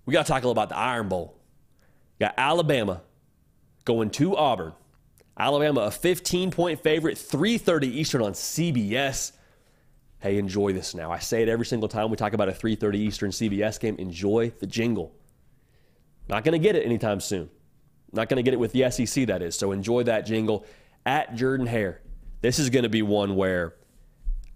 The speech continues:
I think, like I said, with, with rivalry weekend in general, you kinda just delete logic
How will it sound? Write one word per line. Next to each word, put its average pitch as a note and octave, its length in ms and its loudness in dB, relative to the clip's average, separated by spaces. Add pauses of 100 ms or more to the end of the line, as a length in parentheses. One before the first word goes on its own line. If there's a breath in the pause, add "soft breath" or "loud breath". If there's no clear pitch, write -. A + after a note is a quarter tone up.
(200)
I A2 40 -2
think, B2 240 0
like B2 180 2
I B2 60 2
said, A2+ 220 0
with, A#2+ 120 2
with E3+ 160 0
rivalry F#3 380 2
weekend D3+ 300 2
in B2 120 2
general, G#2+ 300 2
you A2+ 80 0
kinda C3 200 0
just A2 300 -4
delete A#2 320 0
logic A#2+ 540 0